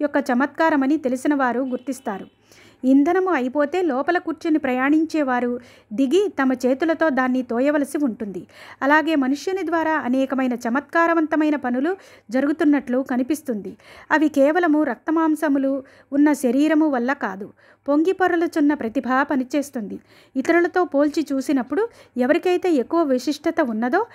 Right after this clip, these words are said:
వారి మెడలోనే స్వయంవరంలో వరమాల పడుతుంది. ఎవరైతే దక్షతను ప్రదర్శిస్తారో మరియు ఇతరులను ప్రభావితం చేసే యోగ్యత కలిగి ఉంటారో, వారే ఎన్నికలలో గెలుస్తారు. బలమైన మణికట్టు కలవాని, ఈ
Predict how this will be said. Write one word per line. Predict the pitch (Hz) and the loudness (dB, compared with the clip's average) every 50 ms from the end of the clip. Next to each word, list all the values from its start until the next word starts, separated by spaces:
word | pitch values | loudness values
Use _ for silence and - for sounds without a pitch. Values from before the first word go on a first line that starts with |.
| - - - - - | -18 -20 -8 -2 0
వారి | 311 311 311 285 | 2 4 4 2
మెడలోనే | 254 247 240 269 285 320 330 311 330 370 | 2 2 0 0 2 2 2 2 2 0
స్వయంవరంలో | 359 - 247 247 262 294 311 311 339 330 320 302 294 302 302 285 | -2 -4 -4 -2 0 2 2 2 2 2 2 2 2 2 0 0
వరమాల | 220 220 240 254 285 294 269 233 233 254 | -2 -2 -2 0 0 0 0 0 -2 -2
పడుతుంది. | 262 262 233 220 247 - 254 208 180 190 - - _ _ _ _ _ _ _ - | -2 -4 -4 -6 -6 -6 -6 -8 -8 -10 -14 -18 _ _ _ _ _ _ _ -4
ఎవరైతే | 254 254 262 311 349 359 - - 370 359 | -2 2 2 2 2 2 0 0 0 0
దక్షతను | 277 269 262 262 - 330 330 339 339 320 | 0 0 -2 -2 -4 -4 -2 0 0 0
ప్రదర్శిస్తారో | 330 240 226 220 269 262 - - 277 - - - 269 269 320 392 - - - - - - - - | 0 0 -2 -4 -4 -4 -4 -6 -8 -6 -4 -2 -2 0 -2 -2 -4 -8 -14 -20 -20 -16 -4 0
మరియు | 277 294 302 294 330 320 | 2 2 4 4 4 2
ఇతరులను | 277 247 233 320 320 339 339 349 330 330 | 0 0 -2 -2 0 2 2 2 2 2
ప్రభావితం | - 254 233 233 233 285 302 311 311 320 320 302 285 302 | 0 -2 -4 -4 -2 -2 -2 -2 -2 -2 -2 -2 0 0
చేసే | 269 254 254 285 269 254 | -2 -2 0 0 -2 0
యోగ్యత | 240 233 233 247 254 302 311 302 | 0 -2 -2 -2 -2 -2 -2 -2
కలిగి | 302 262 247 226 220 233 | -2 -2 -2 -4 -4 -4
ఉంటారో, | 254 269 262 247 - 262 262 277 349 - - - - - - - - | -2 -2 -2 -2 -2 0 0 0 0 -2 -4 -10 -20 -20 -20 -6 0
వారే | 247 262 277 285 330 | 2 2 2 2 2
ఎన్నికలలో | 370 381 320 262 262 262 294 302 302 302 285 269 247 240 262 | 0 0 2 2 2 2 2 0 0 0 0 0 0 0 -2
గెలుస్తారు. | 294 269 262 240 262 262 - - 220 202 196 208 - _ - - - - - - - | -2 -2 -2 -4 -4 -6 -8 -10 -10 -10 -10 -14 -18 _ -20 -20 -20 -20 -20 -12 -6
బలమైన | 214 240 254 285 311 359 381 381 381 370 | -2 0 2 2 2 2 2 2 2 2
మణికట్టు | 302 262 247 277 294 - 330 320 320 - 277 269 262 262 254 269 | 2 2 2 0 0 0 -2 -4 -4 -4 -2 -2 -2 -2 -2 -2
కలవాని, | 262 254 254 269 269 262 269 320 440 427 320 - _ _ _ _ _ _ _ - | -2 0 0 0 0 2 2 0 0 -2 -6 -8 _ _ _ _ _ _ _ -4
ఈ | 269 269 262 247 | -2 0 0 -2